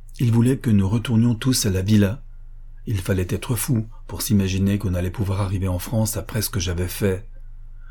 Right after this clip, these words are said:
La population allait se joindre à la troupe pour nous chercher. Une fois repris,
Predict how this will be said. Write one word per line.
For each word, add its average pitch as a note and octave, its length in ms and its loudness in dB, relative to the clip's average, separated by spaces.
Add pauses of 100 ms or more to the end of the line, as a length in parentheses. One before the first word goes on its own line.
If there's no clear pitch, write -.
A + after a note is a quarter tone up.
(200)
La A2 100 -4
population G2 600 0
allait F#2+ 140 2
se G2 180 -2
joindre G2 320 2
à - 20 2
la G2+ 100 2
troupe A2 340 0
pour G2 140 -2
nous G2+ 120 4
chercher. G#2 560 -2 (600)
Une A#2 140 -2
fois - 180 0
repris, A2+ 480 0